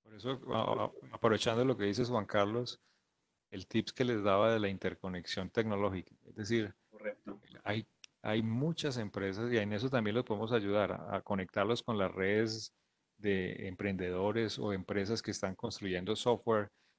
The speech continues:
Speaker 1: que necesitan una oportunidad para conectarse o para probar sus, eh, avances tecnológicas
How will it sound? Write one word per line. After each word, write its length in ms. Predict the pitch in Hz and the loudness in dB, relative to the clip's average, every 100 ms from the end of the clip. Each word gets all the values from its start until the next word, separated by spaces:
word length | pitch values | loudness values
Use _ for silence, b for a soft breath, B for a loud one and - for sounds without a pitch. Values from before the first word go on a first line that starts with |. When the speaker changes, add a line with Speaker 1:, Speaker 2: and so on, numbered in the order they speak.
| _ | _
Speaker 1:
que 120 | 110 | 0
necesitan 540 | 107 95 95 107 117 117 | 0 0 -2 0 0 2
una 160 | 117 | 0
oportunidad 680 | 117 113 98 98 95 92 92 | 2 0 0 -8 -4 -2 -2
para 220 | 110 110 | 0 -2
conectarse 680 | - 95 87 - 107 107 120 | -2 -8 -8 0 2 2 0
o 100 | 107 | -2
para 200 | 101 95 | 0 -2
probar 400 | - 92 90 92 | -2 0 2 2
sus, 360 | - 110 - - | 0 -4 -6 -8
eh, 380 | - 95 - 110 | -6 -4 -6 -6
avances 360 | 98 101 95 110 | -4 -2 -4 -2
tecnológicas 800 | 113 98 90 87 107 117 110 | -2 -2 -4 -4 -4 -4 -4